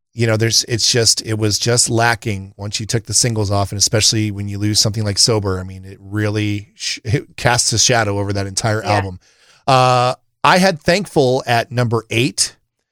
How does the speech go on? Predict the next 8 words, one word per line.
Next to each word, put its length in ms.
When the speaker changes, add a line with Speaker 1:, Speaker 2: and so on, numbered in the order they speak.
Speaker 1:
Uh, 200
my 120
number 220
seven 420
was 160
Meaning 300
of 120
Life. 540